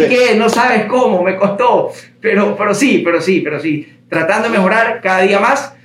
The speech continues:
eh, trayéndoles temas que, que es de común interés del día a día, las consultas que nos van llegando a las oficinas,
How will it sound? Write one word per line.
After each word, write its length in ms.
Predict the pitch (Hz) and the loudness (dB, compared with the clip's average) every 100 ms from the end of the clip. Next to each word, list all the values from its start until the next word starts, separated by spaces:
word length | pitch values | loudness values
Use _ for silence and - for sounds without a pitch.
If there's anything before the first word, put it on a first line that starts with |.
| _ | _
eh, 560 | - 165 165 165 160 - _ _ | -2 0 2 0 -2 -8 _ _
trayéndoles 680 | 190 180 208 226 208 196 208 | 0 2 2 2 2 0 0
temas 320 | 220 220 - | 0 0 -2
que, 440 | 196 175 165 - - _ _ _ | 0 0 -2 -6 -16 _ _ _
que 160 | 185 214 | 0 2
es 60 | |
de 140 | 233 220 | 2 2
común 380 | 202 208 262 269 | 2 4 4 4
interés 600 | 247 214 226 254 - - _ - | 2 2 2 2 -4 -10 _ -4
del 300 | 170 175 160 | 0 0 0
día 200 | 208 220 | 0 2
a 60 | |
día, 220 | 220 233 220 | 2 2 2
las 140 | 190 | 0
consultas 500 | 196 185 226 226 208 | -2 0 0 0 0
que 80 | 190 | -2
nos 100 | 185 | 0
van 140 | 208 | 0
llegando 360 | 196 196 214 202 | 0 0 0 2
a 40 | |
las 100 | 196 | 2
oficinas, 560 | 185 165 180 208 226 - | 2 0 -2 -2 -2 -6